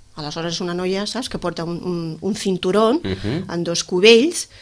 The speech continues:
Speaker 1: i va per tot l'esdeveniment, tota la boda, i t'està oferint ostres amb el moment. La sobre davant, eh, va amb la salsa que tu vulguis i, i, bueno, és un altre servei.
Speaker 2: Mhm. Per
Speaker 1: Sí.
Speaker 2: tant, hi ha,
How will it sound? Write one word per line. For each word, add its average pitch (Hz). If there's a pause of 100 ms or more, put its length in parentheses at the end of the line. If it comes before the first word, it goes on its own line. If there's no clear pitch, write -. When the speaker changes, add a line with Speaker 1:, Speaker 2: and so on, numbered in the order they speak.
(260)
Speaker 1:
i 196
va 185
per 165
tot 165
l'esdeveniment, 180
tota 170
la 175
boda, 247
i 214
t'està 165
oferint 180 (120)
ostres 175
amb 180
el 165
moment. 165 (100)
La 147
sobre 170
davant, 262 (600)
eh, - (300)
va 160
amb 165
la 165
salsa 175
que 165
tu 160 (420)
vulguis 269
i, 156
i, 147
bueno, 139
és 160
un 160
altre 151
servei. 156 (240)
Speaker 2:
Mhm. 107 (320)
Per 113
Speaker 1:
Sí. 113
Speaker 2:
tant, 156 (240)
hi 110
ha, 135